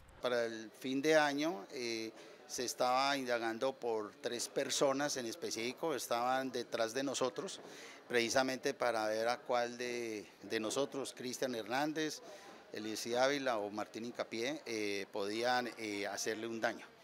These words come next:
Y efectivamente sucedió, eh, lamentablemente en la humanidad de quien ya conocemos, del nombre del exconcejal Eliezer Ávila Ávila, y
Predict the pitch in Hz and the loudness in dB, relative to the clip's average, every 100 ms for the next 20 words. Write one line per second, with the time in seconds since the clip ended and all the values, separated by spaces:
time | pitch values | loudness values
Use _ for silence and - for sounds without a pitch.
0 | - - - 131 123 - 139 147 147 143 | -20 -16 0 2 2 4 4 4 2 -2
1 | 139 113 107 139 214 - - - - 107 | 0 0 2 0 -2 -12 -20 -20 -8 -2
2 | 110 113 113 110 117 120 135 131 - 131 | 0 2 2 2 2 2 2 0 0 -2
3 | 117 110 104 104 107 110 120 120 - 104 | 0 -2 -2 0 0 0 0 -2 -4 -6
4 | 92 107 107 - 123 110 - 131 135 135 | -2 -2 -2 -4 -6 -4 0 2 2 -2
5 | 110 110 95 101 104 123 110 104 101 104 | -2 -4 -2 -8 -6 -6 -6 -8 -8 -12
6 | - - 107 - 107 104 110 110 117 107 | -16 -10 -8 -6 -6 -2 0 0 -2 -2
7 | 113 107 113 117 104 135 151 151 160 - | -2 0 0 0 2 4 2 -2 -6 -14
8 | - - - 160 151 143 135 127 123 120 | -16 -16 -6 6 8 8 6 4 2 -2